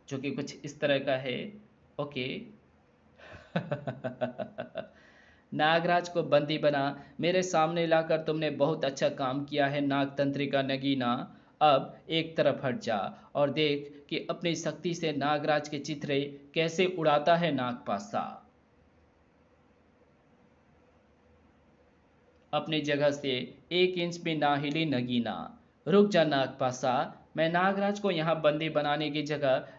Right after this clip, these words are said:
लाश बनाकर भी ला सकती थी, लेकिन मैं नागराज की लाश देखने से पहले वो खजाना देखना और हासिल करना चाहती हूँ, जो तुम नागराज को जिंदा या मुर्दा तुम तक पहुँचाने वाले को इनाम में देने वाले थे।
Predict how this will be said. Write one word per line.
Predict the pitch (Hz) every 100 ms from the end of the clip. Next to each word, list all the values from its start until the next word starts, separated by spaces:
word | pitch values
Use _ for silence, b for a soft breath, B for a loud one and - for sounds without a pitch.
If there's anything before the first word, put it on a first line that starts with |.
| -
लाश | 147 160 156 143
बनाकर | 143 147 160 151
भी | 165
ला | 139 127
सकती | 120 123 - 123
थी, | 117 113 95 - B 147
लेकिन | 160 175
मैं | 175 180
नागराज | 160 151 156 165 170
की | 165 143
लाश | 135 139
देखने | 139 139 135 143
से | 131 127
पहले | 139 131 123 131 B B
वो | 165
खजाना | 165 165 156 160 160
देखना | 131 147 147 160 151
और | 131 131
हासिल | 131 123 131 120
करना | 127 123 120
चाहती | 120 117 123 110
हूँ, | 110 95 B B B
जो | 156
तुम | 165 170
नागराज | 151 151 160 160 160 160
को | 147
जिंदा | 139 147 151
या | 147 143 139
मुर्दा | 143 143 135 139 139 B 180
तुम | 180
तक | 180 165
पहुँचाने | 156 156 151 151 151
वाले | 143 143 156
को | 156 165 -
इनाम | 147 143 151
में | 170 175
देने | 135 131 123
वाले | 117 110 110 107
थे। | 113